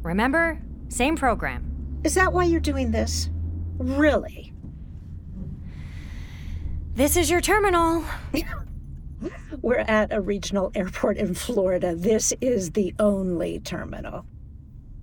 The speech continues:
Speaker 2: I should have flown private.
Speaker 1: Why are you trying to have this conversation now?
Speaker 2: Because it's just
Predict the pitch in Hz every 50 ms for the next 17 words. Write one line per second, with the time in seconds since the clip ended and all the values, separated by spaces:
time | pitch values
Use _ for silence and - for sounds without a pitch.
0 | - - - 131 - 151 - - - - - 120 - - - 160 147 143 139 139
1 | 139 139 - - - - - - - - - - 67 67 - - - - - -
2 | - - - - - - - - - - - - - - - 190 208 247 294 339
3 | 349 359 339 311 302 - - 262 247 247 240 220 226 196 202 202 - 220 202 185
4 | 185 170 190 175 156 - 151 147 135 127 120 - - - - - - - - -
5 | - - - - - - - - - - - - - - - - - - - -
6 | - - - - - - - - - - 240 - 220 233 220 214 - 220 214 214
7 | - - - - - - - 214 208 - - -